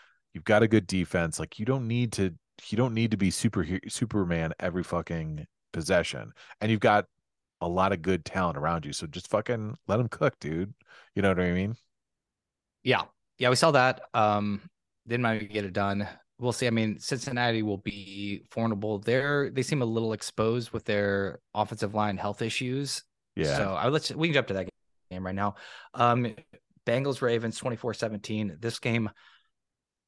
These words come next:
Speaker 2: obviously won off of Huntley's extending for the goal line football.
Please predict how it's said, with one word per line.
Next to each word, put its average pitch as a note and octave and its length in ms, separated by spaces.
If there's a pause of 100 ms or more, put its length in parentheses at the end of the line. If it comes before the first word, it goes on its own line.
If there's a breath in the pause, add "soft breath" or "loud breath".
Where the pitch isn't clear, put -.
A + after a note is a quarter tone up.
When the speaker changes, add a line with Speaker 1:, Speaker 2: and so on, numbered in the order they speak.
(200)
Speaker 2:
obviously C#3 920
won G#2+ 380
off F2 220
of G2+ 160
Huntley's G#2+ 920 (220)
extending B2 540
for C3 160
the B2+ 100
goal G2+ 380
line F#2+ 540 (420)
football. G#2 640